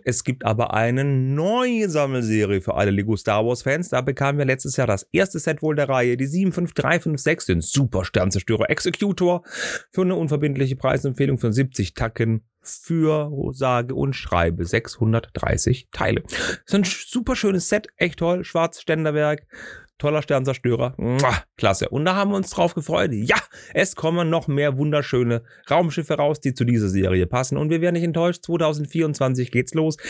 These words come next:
Alle drei Sets, die ich vorstelle, erscheinen am ersten März. Und wir fangen noch einfach mal heute von unten nach oben an mit der Invisible Hand. Sieben fünf drei sieben sieben. Fünfhundertsiebenundfünfzig Teile.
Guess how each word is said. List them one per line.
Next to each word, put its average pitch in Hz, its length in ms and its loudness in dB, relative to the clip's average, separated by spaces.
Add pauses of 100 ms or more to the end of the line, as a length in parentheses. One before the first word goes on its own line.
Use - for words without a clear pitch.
(300)
Alle 175 260 0
drei 170 220 0
Sets, 156 220 -2
die 156 120 0
ich - 80 -4
vorstelle, 135 420 2
erscheinen 120 340 0
am 101 160 -2
ersten 185 320 0
März. 135 300 0 (340)
Und 185 240 0
wir 147 120 0
fangen 131 280 0
noch 113 140 0
einfach 101 280 2
mal 95 140 2
heute 92 200 2
von 95 120 -2
unten 208 240 0
nach 190 140 -2
oben 196 280 0
an 196 200 0
mit 196 360 0
der 185 180 0
Invisible 156 600 0
Hand. 120 260 2
Sieben 151 240 0
fünf 147 220 0
drei 127 260 0
sieben 135 360 2
sieben. 151 340 2 (360)
Fünfhundertsiebenundfünfzig 180 1400 0
Teile. 135 460 0